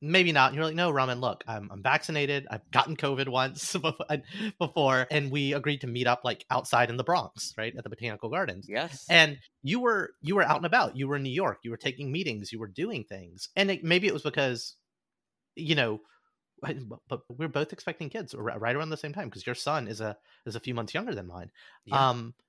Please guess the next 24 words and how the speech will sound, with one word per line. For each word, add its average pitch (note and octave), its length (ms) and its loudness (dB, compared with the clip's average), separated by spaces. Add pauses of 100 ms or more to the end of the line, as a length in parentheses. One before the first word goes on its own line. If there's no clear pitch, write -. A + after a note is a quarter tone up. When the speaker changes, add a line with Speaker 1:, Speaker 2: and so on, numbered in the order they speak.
(760)
Speaker 1:
it's - 480 0
the F#3+ 160 2
risk A#3+ 260 -4
profiles. G2 420 -2
Like, C#3+ 120 0
it's D#3 100 -4
kind A3+ 140 -2
of A3 60 -4
like, D#3+ 120 2
not F#3+ 180 6
that E3+ 80 -8
there's D3+ 140 -2
anything B2+ 260 -2
wrong E3+ 180 -4
with C3 100 -8
it. A2 100 -10
The A#2+ 60 -16
thing C#3 140 -6
I've B2+ 160 -2
learned A2+ 200 -6
is - 140 -10 (300)
kind D3+ 160 2
of B2+ 160 -6
ha-, - 180 -14